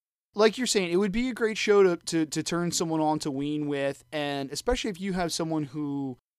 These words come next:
is just, like, a rock guy and sort of, like, the more, like, softer side of Ween might, like, turn somebody off. This is a good example of a show where it's, like, there's not that many, like,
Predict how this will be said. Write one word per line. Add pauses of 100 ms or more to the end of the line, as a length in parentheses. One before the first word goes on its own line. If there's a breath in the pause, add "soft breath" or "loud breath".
(120)
is
just,
like,
a
rock
guy (260)
and (540)
sort
of,
like,
the
more,
like,
softer
side
of
Ween
might,
like,
turn
somebody
off. (140)
This
is
a
good
example
of
a
show
where
it's,
like, (440 loud breath)
there's
not
that
many,
like,